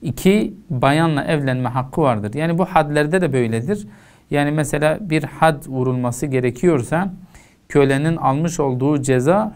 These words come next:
hürrün almış olduğu cezanın yarısı kadardır. Aynı durum, e, nikahta da geçerlidir. وَلَا يَنْكِحُ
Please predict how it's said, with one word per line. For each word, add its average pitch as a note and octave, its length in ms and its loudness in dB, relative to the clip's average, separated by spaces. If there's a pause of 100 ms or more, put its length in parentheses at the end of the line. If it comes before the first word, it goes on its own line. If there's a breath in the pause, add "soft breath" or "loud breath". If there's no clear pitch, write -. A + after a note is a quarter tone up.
(120)
hürrün C3+ 380 0
almış D3 340 -4
olduğu C3+ 300 -2
cezanın C#3+ 440 0
yarısı F#3 360 0
kadardır. G2+ 560 -4 (160)
Aynı D3 340 2
durum, F3 320 2 (1200 loud breath)
e, A#2 540 4
nikahta C#3+ 480 0
da D#3+ 60 0
geçerlidir. A2 840 -4 (1120 loud breath)
وَلَا G3 340 8
يَنْكِحُ F#3+ 580 4